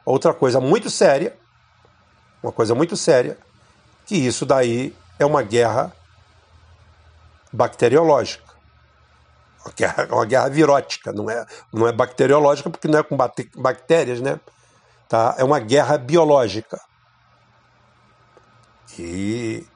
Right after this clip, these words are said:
está proibida, tá? Por todas as convenções de Genebra, isso, aquilo, aquilo outro, blá, blá, blá.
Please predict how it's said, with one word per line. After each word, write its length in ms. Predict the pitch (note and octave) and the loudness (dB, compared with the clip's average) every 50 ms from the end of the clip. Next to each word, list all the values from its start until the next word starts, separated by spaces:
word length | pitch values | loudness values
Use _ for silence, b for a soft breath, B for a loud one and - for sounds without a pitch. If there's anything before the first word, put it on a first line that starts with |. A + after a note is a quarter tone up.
| _ _ | _ _
está 260 | - - - - A#2+ | -12 -4 -2 -2 -2
proibida, 760 | - - C3+ C#3+ D#3+ D#3 B2 G#2+ A2+ A#2+ B2+ B2 C3+ F#3+ G#3 - _ _ _ _ _ _ _ _ _ _ _ _ _ _ _ _ _ _ _ _ _ _ _ _ | -2 0 2 2 2 2 0 -4 -4 -4 -4 -6 -6 -12 -16 -16 _ _ _ _ _ _ _ _ _ _ _ _ _ _ _ _ _ _ _ _ _ _ _ _
tá? 220 | - G2 G2+ G2 | -8 -6 -6 -6
Por 260 | - _ - F2+ - | -6 _ -14 -16 -14
todas 260 | - - B2 B2 G#2+ G#2 | -6 -4 -4 -4 -4 -6
as 120 | G2+ - | -8 -6
convenções 580 | - - G#2+ G2+ A2 G#2 F2+ - - G2+ F#2+ G2 | -4 -4 -2 -2 -2 -4 -4 -6 -8 -8 -8 -8
de 100 | G#2 G#2+ | -6 -4
Genebra, 540 | B2+ D3+ D3+ C#3 C3+ D3 D#3+ C#3 - - | -4 -4 -2 0 0 0 0 -2 -4 -4
isso, 240 | A#2+ C#3 D#3 - - | -4 -4 -6 -8 -10
aquilo, 320 | B2+ A2 - C#3+ D3+ D3+ B B B B B | -12 -10 -10 -10 -10 -10 B B B B B
aquilo 240 | - G#2+ - A#2 A#2 | -14 -12 -6 -2 -2
outro, 180 | D3 D#3+ - A#2 | -2 -2 -4 -2
blá, 140 | G#2+ A2+ B2 | 0 0 0
blá, 220 | B2 C3+ D3 D3+ | 0 0 -2 0
blá. 340 | D3 D3+ A#2+ B2 D3 F#3 | 0 0 0 0 -2 -4